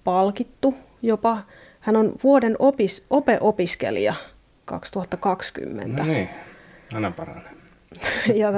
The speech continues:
Speaker 1: hän on ansioitunut tässä ympäristötyössä, ekofem-, feministisessä työssä. Hän on mukana jossain projektissa yliopistolla,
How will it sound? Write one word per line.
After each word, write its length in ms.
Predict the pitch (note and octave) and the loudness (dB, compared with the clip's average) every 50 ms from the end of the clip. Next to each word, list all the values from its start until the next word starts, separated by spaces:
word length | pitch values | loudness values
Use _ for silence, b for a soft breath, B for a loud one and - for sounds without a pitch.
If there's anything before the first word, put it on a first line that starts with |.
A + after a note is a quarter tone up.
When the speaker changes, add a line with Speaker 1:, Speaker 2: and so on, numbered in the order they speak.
| G3 - | -2 -2
Speaker 1:
hän 220 | - G3 A3+ A3+ G#3+ | 0 0 2 2 2
on 120 | G#3+ G3+ | 2 2
ansioitunut 760 | - A3 A#3 B3 A#3+ - A3 G3+ G3 F#3 F#3+ F#3 F3+ F3 - | 4 4 4 4 4 2 2 2 2 0 0 -2 -4 -4 -4
tässä 420 | - F#3 F#3 - - F#3+ F3+ E3+ - - _ _ _ _ - | -4 -4 -4 -2 0 0 0 0 -2 -8 _ _ _ _ -6
ympäristötyössä, 1160 | - F#3+ F#3 - G#3+ B3 B3 B3+ - - B3 - - A#3 A#3 A#3 A3+ - - - - A#3 A3 B B B B B B B B B B | -4 -4 0 0 2 2 2 2 2 -2 -4 -2 0 2 2 2 2 0 -4 0 0 0 0 B B B B B B B B B B
ekofem-, 640 | - G#3 A#3+ A#3 - B3 A3+ - - A#3+ A3+ A3 - - - | 0 0 2 2 2 0 0 2 0 2 2 2 0 -2 0
feministisessä 920 | - A3 A3 A3 G#3 G3+ G3+ G3 G3 - - G3+ G3+ - G3 G3 - - F#3 | 2 4 4 6 6 6 6 4 2 2 0 0 0 0 -2 -4 -2 -4 -6
työssä. 680 | F3+ - G#3 G3+ G3 F#3 F3+ F3+ - - - - F#3+ F#3 B B B B B B B | -2 0 2 4 4 2 2 0 -4 -6 0 0 0 0 B B B B B B B
Hän 280 | - - F#3+ F#3 F3+ - - - - | -8 -6 -6 -4 -4 -6 -8 -6 -4
on 260 | - G3 F#3+ F#3 - | -4 -2 -2 -4 -6
mukana 440 | - F#3 G3+ G3+ G3 G3 F#3+ F#3 F3+ | -2 -2 0 0 2 2 2 2 2
jossain 320 | F#3 F#3+ - - F#3 F#3 | 0 -2 -2 -2 -4 -2
projektissa 600 | F3 - F3 F3 F3 F3 F3 - F#3+ - - - F#3 | -2 0 0 2 2 0 -2 -6 -10 -10 -6 -4 -4
yliopistolla, 1000 | F#3 F#3+ F#3 F3+ F#3+ F#3+ - F#3+ - - _ _ _ - F#3+ F3 F3+ F3+ F3+ | -2 -2 -2 -2 -2 -4 -4 -8 -10 -12 _ _ _ -6 -4 -2 -2 -2 -4